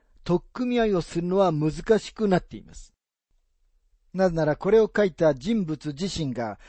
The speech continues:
特定の日付を示しており、ダニエル書にもっと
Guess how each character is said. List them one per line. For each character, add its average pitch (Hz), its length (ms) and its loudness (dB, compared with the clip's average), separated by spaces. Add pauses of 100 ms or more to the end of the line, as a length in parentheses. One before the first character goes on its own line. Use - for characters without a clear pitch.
(240)
特 175 260 -4
定 262 220 -2
の 233 120 0
日 180 200 -4
付 214 340 -6
を 180 140 2
示 175 340 -4
し - 60 -18
て 156 100 -2
お 139 100 -2
り、 110 280 -10 (500)
ダ 175 140 4
ニ 180 80 -2
エ 170 80 0
ル 156 40 -4
書 165 160 -6
に 156 120 -2
も 202 160 2
っ 247 40 -6
と 185 380 -2